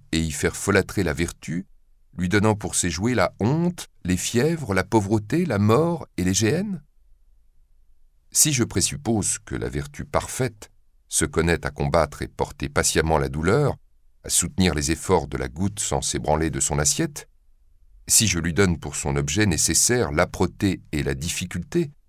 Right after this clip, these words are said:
que deviendra la vertu qui sera montée à tel point que, de non seulement mépriser la douleur,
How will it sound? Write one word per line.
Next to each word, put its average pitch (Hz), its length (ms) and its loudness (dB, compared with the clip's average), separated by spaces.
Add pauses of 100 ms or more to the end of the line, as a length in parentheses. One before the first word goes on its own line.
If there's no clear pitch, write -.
(640)
que 160 120 4
deviendra 110 760 2
la 95 120 4
vertu 107 560 0 (100)
qui - 120 -10
sera 90 340 2
montée 104 460 2
à 78 60 2
tel 82 200 0
point 151 240 0
que, 85 260 -2 (520)
de 98 160 0
non 131 140 6
seulement 110 380 6
mépriser 101 440 4
la 80 100 4
douleur, 131 500 0